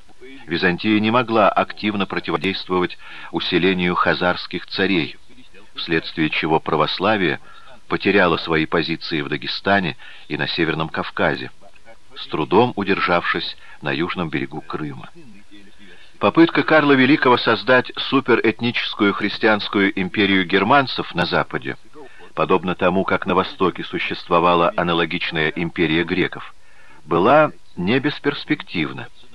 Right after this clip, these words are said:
но растущая пассионарность в девятом веке опрокинула это грандиозное сооружение,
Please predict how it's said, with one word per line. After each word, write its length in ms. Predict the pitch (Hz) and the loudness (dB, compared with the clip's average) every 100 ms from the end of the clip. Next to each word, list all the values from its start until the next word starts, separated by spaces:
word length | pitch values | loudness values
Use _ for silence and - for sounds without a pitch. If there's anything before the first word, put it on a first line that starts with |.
| - - - - | -16 -16 -18 -4
но 300 | 87 123 117 - | 4 6 6 4
растущая 760 | 95 104 - 123 - - 98 | 2 2 0 -2 0 2 2
пассионарность 1040 | 92 92 - - 87 107 151 117 78 - - | 2 -2 -2 2 4 6 4 2 -2 -6 -8
в 120 | 85 | -4
девятом 440 | 87 80 - 78 | 0 0 -2 -4
веке 340 | 76 69 - - - - - - - - | -4 -4 -6 -12 -14 -16 -16 -16 -8 -2
опрокинула 760 | 165 101 98 - 165 147 120 | 2 4 4 4 4 6 4
это 300 | 104 101 95 | 4 2 0
грандиозное 680 | 85 87 82 85 76 76 71 | 0 0 2 0 0 -4 -4
сооружение, 720 | - 80 82 80 73 - - | 0 0 0 -2 -2 -4 -10